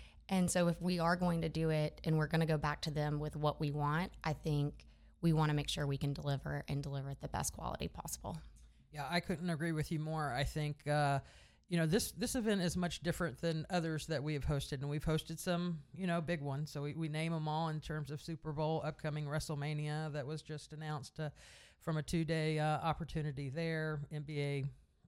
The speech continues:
Speaker 2: All-Star, N C A A Men's Final Four. Well, I think what a lot of people don't realize is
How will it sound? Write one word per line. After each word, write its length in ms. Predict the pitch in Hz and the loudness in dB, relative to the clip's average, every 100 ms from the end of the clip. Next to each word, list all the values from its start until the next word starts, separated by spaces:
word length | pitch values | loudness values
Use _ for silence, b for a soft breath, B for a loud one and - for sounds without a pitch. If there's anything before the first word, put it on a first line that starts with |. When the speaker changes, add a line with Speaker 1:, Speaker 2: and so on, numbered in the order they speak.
| - | 0
Speaker 2:
All-Star, 800 | 170 165 - 165 151 147 143 120 | 2 2 2 2 4 4 2 0
N 140 | 147 | -2
C 200 | - 143 | -4 -2
A 140 | 139 131 | -2 -2
A 40 | 131 | -2
Men's 240 | 139 135 | -4 -6
Final 240 | 143 127 | -6 -6
Four. 340 | 127 202 202 190 | -4 0 2 2
Well, 280 | 170 156 B B B B B | 2 2 B B B B B
I 40 | |
think 180 | 160 226 | -4 -2
what 100 | 185 | -2
a 40 | 170 | 0
lot 160 | 180 | 0
of 80 | 175 | 2
people 180 | 175 156 | 0 2
don't 240 | 151 151 | 0 0
realize 540 | 147 151 151 143 139 147 | -2 -2 0 0 -2 -4
is 280 | 139 - | -6 -8